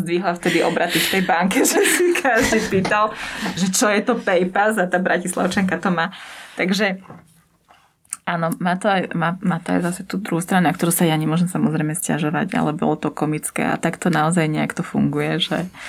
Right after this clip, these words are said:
že človek si všíma, proste my sme tak nastavení, máme dve oči, máme dve uši a my si všímame a udrie nám niečo do očí, keď je niečo inak. No a teraz je otázka, že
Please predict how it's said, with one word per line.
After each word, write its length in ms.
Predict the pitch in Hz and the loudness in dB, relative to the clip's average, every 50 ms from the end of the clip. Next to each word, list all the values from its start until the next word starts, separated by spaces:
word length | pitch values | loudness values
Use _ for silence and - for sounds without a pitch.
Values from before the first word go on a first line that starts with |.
| - - - - - - - - - _ - | -14 -14 -14 -14 -16 -16 -18 -20 -12 _ -4
že 160 | - 165 - | -4 -2 0
človek 240 | - 196 180 180 185 | 0 2 2 2 2
si 240 | - - 190 190 - - - - - - _ _ - | 2 2 0 0 0 -4 -8 -10 -10 -12 _ _ -4
všíma, 560 | - - - 156 156 165 156 147 151 160 - | 0 2 4 4 4 4 2 0 -2 -4 -6
proste 300 | - 156 160 - - 170 | -6 -4 -4 -4 -2 -2
my 80 | 151 147 | -2 -2
sme 160 | 160 160 160 | -2 -2 -2
tak 160 | 170 170 - | -2 0 2
nastavení, 400 | 139 135 135 - - - 160 156 | 2 0 0 0 -2 -2 -2 0
máme 240 | 151 143 151 151 151 | 0 0 0 0 -2
dve 160 | - 156 151 | -2 -2 -2
oči, 240 | - - - - 156 | -2 -2 -2 -4 -4
máme 160 | 147 147 147 | -4 -4 -4
dve 160 | 156 156 170 | -2 0 2
uši 420 | 160 170 - 185 - - - 165 160 | 2 2 2 2 0 -2 -2 -2 -2
a 80 | 175 160 - - - - - - - - - _ | -4 -8 -10 -18 -20 -20 -20 -20 -20 -20 -4 _
my 60 | 180 175 | -2 0
si 100 | - 185 | 2 0
všímame 640 | 185 - - 156 156 160 160 151 143 143 139 120 - - | 0 2 2 2 4 4 2 2 2 0 0 0 0 -2
a 100 | - - - | -2 0 0
udrie 240 | 156 156 165 160 156 | 0 0 0 0 0
nám 160 | 151 147 - | 0 0 0
niečo 240 | - - - 160 147 | 0 0 0 -2 -2
do 80 | 151 | -2
očí, 240 | 143 147 - - - | -2 -2 -4 -6 -4
keď 140 | - 143 143 | -2 -2 0
je 100 | 143 143 | 0 -2
niečo 260 | 143 143 139 - - - | -2 -4 -6 -6 -6 -4
inak. 480 | - 139 139 139 143 135 135 - - - _ _ - | -2 0 0 2 2 0 0 -2 -8 -16 _ _ -4
No 240 | - 139 139 160 - - - | -2 -2 -2 -4 -6 -14 -10
a 60 | - - - | -8 -4 -2
teraz 240 | - 165 170 165 165 | 2 2 2 2 2
je 80 | 147 | 2
otázka, 400 | 156 - - 165 - - - 151 | 0 0 -2 -2 -2 -2 -2 0
že 160 | 151 165 - | 0 0 -2